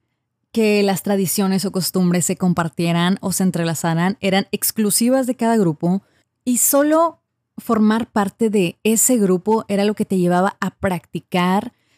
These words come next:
vestir o comer como ellos y no como nadie más. O sea, era algo muy exclusivo.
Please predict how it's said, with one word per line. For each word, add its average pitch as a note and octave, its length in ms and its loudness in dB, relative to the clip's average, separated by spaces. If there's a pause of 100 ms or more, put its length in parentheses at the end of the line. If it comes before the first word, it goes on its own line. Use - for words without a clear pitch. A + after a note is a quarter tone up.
(140)
vestir A3 800 -2 (100)
o G#3 120 0
comer F#3+ 520 2
como F#3+ 280 0
ellos F#3 480 0 (120)
y G3 180 2
no F#3 220 2
como G3 320 0
nadie F3 380 -2
más. E3+ 300 -8
O F3 40 -8
sea, F3+ 220 -2
era F#3+ 100 2
algo G#3 140 2
muy G#3+ 220 4
exclusivo. G3+ 640 -2